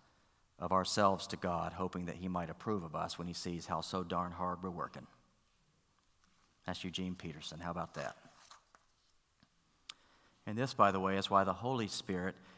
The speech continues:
bears witness to our spirits, Romans eight sixteen. And the Holy Spirit, what does he bear witness to in my spirit and your spirit? Does he bear witness that if you try really, really hard,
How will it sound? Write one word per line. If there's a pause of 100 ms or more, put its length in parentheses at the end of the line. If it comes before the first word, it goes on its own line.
(180)
bears
witness
to
our
spirits,
Romans
eight
sixteen. (760)
And
the
Holy
Spirit,
what
does
he
bear
witness
to
in
my
spirit
and
your
spirit?
Does
he
bear
witness
that
if
you
try
really,
really
hard,